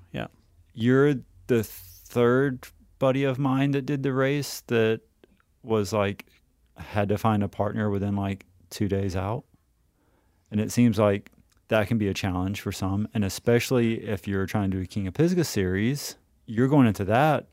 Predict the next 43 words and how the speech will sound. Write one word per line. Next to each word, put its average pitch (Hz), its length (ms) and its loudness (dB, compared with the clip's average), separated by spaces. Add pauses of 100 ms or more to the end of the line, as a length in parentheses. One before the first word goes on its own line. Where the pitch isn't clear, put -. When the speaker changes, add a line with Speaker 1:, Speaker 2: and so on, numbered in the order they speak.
Speaker 2:
kinda 123 260 0
as 139 100 -2
a 110 60 0
wild 107 300 0
card. 95 160 2
Like, 87 180 -8
will 95 220 0
your 98 160 -2
partner 104 440 -2
commit, 117 480 -2
or 110 220 0
will 95 120 -2
they 90 120 -8
bail? 190 540 -4 (200)
Speaker 1:
Mm-hmm. 135 340 -6
Speaker 2:
Or, 98 520 0 (540)
or 107 80 -4
what? 117 180 4
Because 101 300 0
it's 107 160 -6
not 110 280 2 (200)
solely 107 360 2
on 98 160 -2
you 117 200 2
at - 80 0
that - 200 -8
point. - 300 -12 (100)
Speaker 1:
Right. 131 200 -6 (540)
Yeah, 139 260 4
it's, - 300 -6 (100)
it's 143 180 -6
always 120 420 -2 (680)
extra 143 240 0
tricky. 139 380 -4 (500)
Speaker 2:
So - 120 -2
you 113 140 4
got 113 120 6
a 95 60 0
gravel 123 360 4
race 123 240 6
kicking 120 300 2
it 113 100 4
off. 92 400 -2